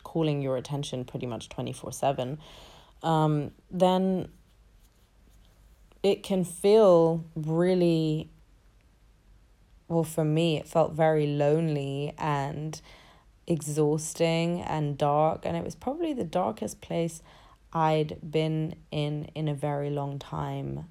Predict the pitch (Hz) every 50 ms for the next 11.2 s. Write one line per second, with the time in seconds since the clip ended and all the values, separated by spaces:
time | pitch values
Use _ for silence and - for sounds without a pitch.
0 | - _ - 156 147 143 143 139 143 143 139 143 151 - - - - 156 - 156
1 | 151 151 143 139 151 147 - - 147 147 143 139 139 139 139 139 139 - - -
2 | - - - 143 143 139 139 139 139 139 - - - 139 139 139 139 139 139 -
3 | - - - - _ _ _ - 156 147 143 143 - - _ _ 151 156 156 151
4 | 147 143 147 147 143 143 143 - - - - - - _ _ _ _ - - 147
5 | 143 - - 170 165 180 170 165 165 170 170 170 165 165 160 160 - - 156 143
6 | - - - - - - - - - 156 156 165 170 165 - - - 175 170 175
7 | 175 170 175 - - 170 165 170 170 170 170 - - - 151 - - 147 147 -
8 | - - 156 147 - 151 - _ - 151 147 147 143 139 139 147 147 - - -
9 | _ _ _ _ _ - - - - - - 165 160 - 156 147 143 147 147 131
10 | - 147 147 151 151 147 147 147 139 147 147 139 143 147 147 147 156 160 165 170
11 | 170 170 165